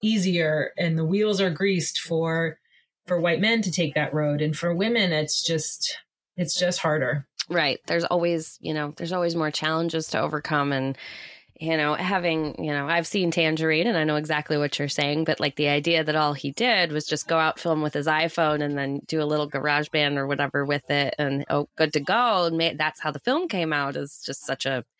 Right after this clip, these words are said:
Speaker 2: that's, I think, a lack of information on exactly how
Speaker 1: Right.
Speaker 2: difficult and how much money it takes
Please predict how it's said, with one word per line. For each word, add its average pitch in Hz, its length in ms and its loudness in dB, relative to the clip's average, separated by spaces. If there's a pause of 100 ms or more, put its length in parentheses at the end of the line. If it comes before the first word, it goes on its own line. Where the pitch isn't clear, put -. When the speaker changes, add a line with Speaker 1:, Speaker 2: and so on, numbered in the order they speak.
(680)
Speaker 2:
that's, 165 240 0
I 156 100 0
think, 151 260 -4
a 151 40 -2
lack 143 380 -2
of 143 100 -2
information 151 720 0
on 139 100 0
exactly 139 500 -4
how 135 600 0 (360)
Speaker 1:
Right. 190 140 0
Speaker 2:
difficult 160 580 0
and 151 120 0
how 139 100 0
much 127 220 -4
money 143 260 4
it 143 140 0
takes 139 420 -2